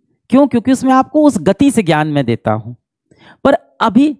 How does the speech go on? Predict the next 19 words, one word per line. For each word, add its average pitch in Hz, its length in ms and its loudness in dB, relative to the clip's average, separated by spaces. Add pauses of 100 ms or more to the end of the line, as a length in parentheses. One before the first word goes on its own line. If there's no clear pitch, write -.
(100)
उस 190 120 0
गति 196 220 -2
से 208 80 -4
कहने 196 240 -2
का 190 100 -2
मतलब 214 220 -2
मैं 220 100 0
उस, 208 180 -4
आपको 196 280 -2
आराम 208 280 0
आराम 180 200 0
से 165 80 -4
चीज़ें 139 260 -4
बताता 123 360 -6
हूँ। 147 100 -4
मैं 151 160 0
एक 160 180 -4
दिन 160 160 0
आऊँगा, 143 440 -4